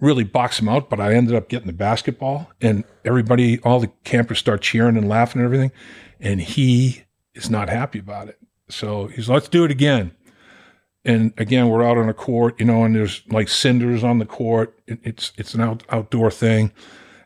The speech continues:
And, um, he, six eight, three hundred and whatever pounds, he just ran me over. <laughs> First thing that hit was my chin and my hands as I'm trying to brace my fall. And I have cinders in my chin,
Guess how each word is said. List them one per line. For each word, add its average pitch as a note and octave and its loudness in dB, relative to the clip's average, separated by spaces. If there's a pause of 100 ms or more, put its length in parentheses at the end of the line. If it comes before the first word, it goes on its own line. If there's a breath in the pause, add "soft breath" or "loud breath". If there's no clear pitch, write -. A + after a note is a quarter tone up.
And, A#2 2
um, G#2+ 0 (360)
he, C3+ 0 (880 loud breath)
six - -2
eight, B2+ 0 (720)
three A#2+ -2
hundred A#2+ 2
and A2 2
whatever A2+ 2
pounds, A#2+ -2 (100)
he D3 -6
just A#2+ -6 (120)
ran B2+ 2 (320)
me A#2 2 (360)
over. F#2+ -2
<laughs> - -10
First D3 0
thing D3+ 2
that C3 4
hit C3+ -2
was A#2 -4
my A2 0
chin C#3 0
and B2 2
my G2+ 0
hands B2 2
as G2+ -4
I'm G#2 0
trying C3 0
to A2+ 2
brace B2+ 0
my A2+ -2
fall. C3 -2
And A#2 0
I A#2 0
have A2 -4
cinders C3 0
in B2 0
my A2 0
chin, A#2+ 2